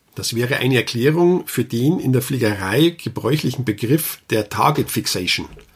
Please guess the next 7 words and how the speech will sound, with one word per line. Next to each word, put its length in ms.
Vorübergehende 840
Überlastung 840
führt 400
zu 260
einem 240
Status 640
des 280